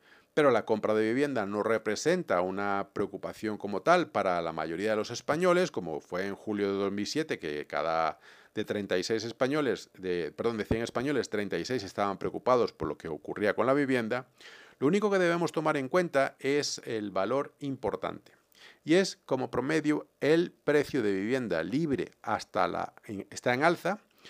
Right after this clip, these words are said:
y que por tanto en dos mil dieciocho como en dos mil siete fueron los años con mayor incremento.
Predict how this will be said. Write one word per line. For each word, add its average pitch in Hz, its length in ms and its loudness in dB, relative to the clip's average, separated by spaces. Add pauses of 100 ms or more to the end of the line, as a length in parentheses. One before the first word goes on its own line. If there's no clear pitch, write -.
(400)
y 208 160 -2
que 226 140 2
por 226 160 2
tanto 156 300 0
en 156 80 -2
dos 127 120 2
mil 123 140 -2
dieciocho 143 560 0
como 78 220 -8
en 78 100 -8
dos 78 160 -8
mil 123 160 -6
siete 135 540 -2
fueron 165 480 2
los 131 200 0
años 170 440 -2
con 104 200 -6
mayor 98 480 -2
incremento. 107 800 -4